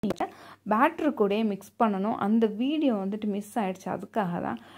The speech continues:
நான் உங்களுக்கு மேல இது போட்டு காமிச்சேன். ஆரஞ்சு zest or லெமன் zest நீங்க ஆட் பண்ணணும். இப்போ கேக் சூப்பரா பேட்-, ஆம், பேக் ஆயிருக்கு. உங்களுக்கு பார்த்தாலே தெரியும்,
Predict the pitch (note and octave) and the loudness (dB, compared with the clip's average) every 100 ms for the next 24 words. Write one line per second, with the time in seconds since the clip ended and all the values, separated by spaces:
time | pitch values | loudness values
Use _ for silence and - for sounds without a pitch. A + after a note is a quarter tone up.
0 | - G3+ G3+ F#3 F3+ A3+ G3+ F3+ G3 G3+ | -8 0 0 0 -2 -2 -2 -2 -2 -2
1 | F3 G3+ G3 F#3 F3 F3+ - F3 E3+ - | -2 -4 -2 -2 -2 -6 -8 -6 -6 -6
2 | B3+ D4 G#3 A3+ C4 A#3+ - F#3+ - B3+ | -6 -2 0 2 2 0 -4 -8 -4 -2
3 | F4+ B3 F3 F#3+ F#3+ A#3+ B3 A#3+ F#3 G#3+ | 0 2 0 0 -2 -2 0 0 0 -4
4 | F#3+ E3 - - E3+ E3+ - - - - | -6 -6 -10 -8 -6 -6 -8 -14 -20 -20
5 | - _ - - - A2 - - - B3+ | -20 _ -10 -8 -4 -4 -6 -12 -12 -4
6 | - C4 A#3 G#3 F3+ F3+ - _ - - | 2 4 4 2 0 -2 -6 _ -6 -4
7 | - F#3 E3+ - _ _ _ _ G3 F3 | -2 -2 -4 -8 _ _ _ _ 2 4
8 | F3 F3 F3 E3+ F#3 F3+ - B3 F#3+ F#3 | 4 2 -6 -4 -4 -4 -2 0 0 0
9 | F3+ F3+ F3+ F3+ G3+ G#3 G#3+ G#3+ G#3 A#2+ | -2 -4 -2 -2 0 0 0 -2 -4 -2